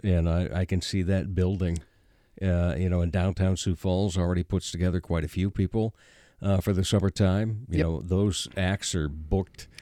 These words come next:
Speaker 1: uh, well before summertime hits.
Speaker 2: Yeah.
Speaker 1: Uh, and I've, I've been taking a look at a lot of people's, uh, you know, schedules,
Speaker 2: Yeah.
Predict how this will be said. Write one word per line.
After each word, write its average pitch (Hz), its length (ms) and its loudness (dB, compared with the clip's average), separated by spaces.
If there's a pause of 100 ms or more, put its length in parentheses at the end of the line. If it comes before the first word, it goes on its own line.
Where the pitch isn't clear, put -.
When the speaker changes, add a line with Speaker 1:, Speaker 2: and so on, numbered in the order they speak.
(380)
Speaker 1:
uh, 85 280 0
well 101 360 4
before 104 360 2
summertime 98 600 4
hits. 104 460 0 (580)
Speaker 2:
Yeah. 85 360 2
Speaker 1:
Uh, 80 40 0
and 87 260 2
I've, 82 300 0
I've 101 160 0
been 90 120 0
taking 90 220 0
a 82 60 -2
look 85 160 -2
at 78 80 -4
a 78 60 -2
lot 82 180 0
of 92 60 -2
people's, 85 640 -4
uh, 73 320 -4 (140)
you 78 100 -8
know, 73 160 -6
schedules, 98 720 -4
Speaker 2:
Yeah. 139 160 -6